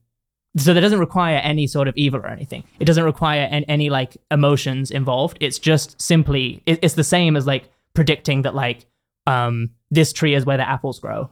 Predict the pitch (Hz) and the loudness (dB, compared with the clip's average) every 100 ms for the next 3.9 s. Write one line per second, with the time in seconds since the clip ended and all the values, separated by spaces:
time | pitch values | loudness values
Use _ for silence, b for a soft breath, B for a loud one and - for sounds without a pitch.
0 | - 135 123 127 143 139 156 143 151 135 | -4 -2 0 0 0 0 -2 -2 -4 -4
1 | 127 - 147 143 143 143 131 139 135 135 | -4 -4 -2 0 -2 -4 -2 -2 -4 -4
2 | 131 131 - 123 - 131 127 127 127 123 | -6 -4 -4 -4 -6 -8 -6 -8 -8 -8
3 | - 98 - 92 - - - - - | -6 -8 -8 -10 -12 -12 -12 -10 -12